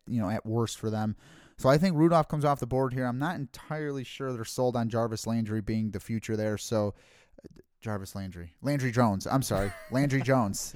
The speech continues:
Speaker 1: I corrected myself. I knew that was wrong as soon as I said
Speaker 2: Jarvis
Speaker 1: it.
Speaker 2: Landry will never be the
Speaker 1: He will
Speaker 2: future
Speaker 1: never be the
Speaker 2: quarterback.
Speaker 1: future quarterback there.
Speaker 2: <laughs>
Speaker 1: So I'm not sure they're sold on him. I think Rudolph can come in and compete for that future spot, and I think this is a good pick for the Steelers at twenty-eight.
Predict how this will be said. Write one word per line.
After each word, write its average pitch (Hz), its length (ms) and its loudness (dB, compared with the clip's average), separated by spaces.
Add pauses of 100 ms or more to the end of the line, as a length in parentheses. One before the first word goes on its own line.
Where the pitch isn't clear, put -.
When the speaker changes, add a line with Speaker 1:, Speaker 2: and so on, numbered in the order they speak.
(100)
Speaker 1:
I - 60 -12
corrected 123 380 0
myself. 98 360 0
I 107 100 2
knew 156 180 6
that 139 120 6
was 113 120 -2
wrong 127 180 2
as 110 80 -2
soon - 140 -4
as 104 80 -6
I 98 80 -4
said - 60 -8
Speaker 2:
Jarvis 160 340 6
Speaker 1:
it. - 20 0
Speaker 2:
Landry 139 340 4
will 123 140 -2
never 123 240 0
be 107 140 -4
the 101 120 -4
Speaker 1:
He 135 140 4
will 139 60 6
Speaker 2:
future 135 100 6
Speaker 1:
never 147 240 8
be 143 120 6
the - 40 4
Speaker 2:
quarterback. 131 140 2
Speaker 1:
future 127 260 2
quarterback 107 520 0
there. 98 200 0
Speaker 2:
<laughs> - 20 -6
Speaker 1:
So 117 240 4
I'm 139 180 2
not 160 220 2
sure 156 240 4
they're 135 140 4
sold 131 320 2
on 123 200 2
him. 156 340 2 (340)
I 127 80 2
think 135 220 2
Rudolph 135 340 8
can 127 140 -2
come 135 200 2
in 131 200 4
and 120 100 0
compete 135 460 -4
for 120 340 2
that 117 280 -2
future 123 360 0
spot, 123 380 0
and 110 100 -4
I 107 60 -4
think 123 240 -4
this 120 200 -4
is 110 220 -4
a 110 140 -4
good 113 240 -2
pick 123 180 -4
for 113 80 -8
the 104 80 -2
Steelers 107 480 -4
at - 140 -10
twenty-eight. 95 480 -4